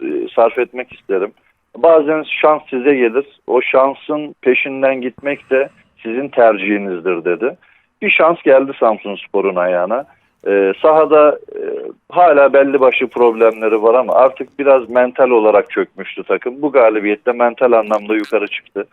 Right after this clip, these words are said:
İnşallah hoca da, e, saha içerisindeki eksikliklere birkaç dokunuş daha yaparsa dediğiniz gibi yani birkaç hafta sonra Samsunspor çok farklı bir yerde de görebiliriz.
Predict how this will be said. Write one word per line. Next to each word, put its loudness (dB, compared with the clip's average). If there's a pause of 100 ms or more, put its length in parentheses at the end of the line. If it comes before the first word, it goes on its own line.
(300)
İnşallah 2
hoca 2
da, 4 (360)
e, 4 (100)
saha 6
içerisindeki -4
eksikliklere -4
birkaç -2
dokunuş -6
daha 4
yaparsa 2 (380)
dediğiniz 0
gibi -2
yani 2
birkaç -2
hafta -4
sonra -8
Samsunspor -4
çok -10
farklı -2
bir -4
yerde 0
de -4
görebiliriz. -6